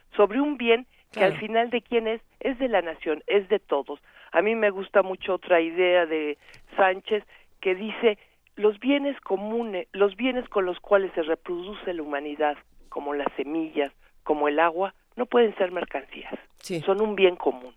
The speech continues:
Speaker 1: son de todos." México le regaló al mundo el maíz y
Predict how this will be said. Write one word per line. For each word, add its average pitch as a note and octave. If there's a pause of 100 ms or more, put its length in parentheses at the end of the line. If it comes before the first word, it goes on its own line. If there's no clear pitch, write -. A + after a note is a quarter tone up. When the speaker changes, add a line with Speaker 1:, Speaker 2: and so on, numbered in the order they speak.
(260)
Speaker 1:
son A3+
de G#3
todos." - (360)
México A#3+
le F#3
regaló F3
al G#3+
mundo A#3+ (300)
el F#3
maíz G3+ (640)
y A3